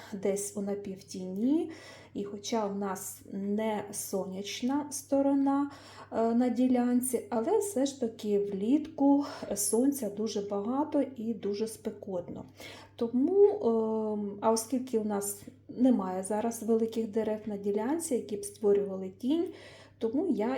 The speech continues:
і не мала змоги їх, е, кудись підсадити. Але дивлюся, що в мене добре вже підросла туя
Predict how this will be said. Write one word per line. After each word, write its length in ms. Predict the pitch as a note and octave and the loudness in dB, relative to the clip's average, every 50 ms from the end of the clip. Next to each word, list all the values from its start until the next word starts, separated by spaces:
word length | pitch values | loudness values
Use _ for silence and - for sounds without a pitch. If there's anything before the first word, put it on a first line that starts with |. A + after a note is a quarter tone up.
| C4 - | -4 -4
і 100 | G#3+ G#3 | -4 -4
не 100 | G3+ G3+ | -2 -2
мала 320 | G#3 A3 A#3+ C4 B3+ B3+ | -2 0 -2 0 -2 -2
змоги 440 | - - G3 F#3+ G#3+ A#3 A3 G#3 G3 | -4 -6 -6 -2 -2 -2 0 0 -2
їх, 560 | F#3+ - F#3+ G3+ A3 - - - - - - | -2 -2 -2 -4 -4 -4 -8 -12 -14 -12 -8
е, 260 | G#3+ G3 G3 G3 F#3+ F#3+ - | -6 -6 -4 -6 -8 -8 -8
кудись 280 | - - G#3+ G#3+ - | -6 -4 -4 -4 -4
підсадити. 800 | - - G3+ G3+ - - A3+ G#3+ G3+ - F#3+ E3+ - - F3+ - F#3+ - - - - - - - - - - - - - - - | -4 -4 -4 -4 -2 -2 -2 -4 -4 -4 -6 -6 -6 -8 -12 -12 -12 -14 -20 -20 -20 -18 -18 -16 -16 -16 -16 -18 -20 -20 -12 -2
Але 260 | E4 C#4 F4+ C#5+ D5 D5 | 2 8 10 10 10 10
дивлюся, 460 | - E4 D4 E4+ F4+ E4+ - - A#3+ | 8 4 6 4 2 2 2 0 0
що 220 | A#3+ - - B3 A#3+ | 0 2 2 4 4
в 40 | |
мене 280 | A#3+ B3+ B3 A#3+ A3+ A3+ | 4 6 6 4 4 2
добре 380 | G3+ A3+ A#3+ A3+ F#3+ G3+ G3+ G3+ | 4 4 4 4 4 2 0 0
вже 380 | G3+ - - G#3 G3 F#3+ G3+ - - - - - | -2 -2 -2 0 0 0 -2 -4 -8 -14 -14 -4
підросла 760 | - A#3 - - A3+ A3 G#3+ - - - G3 G3 F#3+ F3+ F3+ - - - - _ | -4 -4 0 0 0 0 0 -2 -6 -4 -4 -2 -2 -2 -4 -6 -12 -16 -16 _
туя 420 | - A3+ G3 G3 G3 G#3 G#3+ C#4 | -2 -2 -2 2 2 2 2 2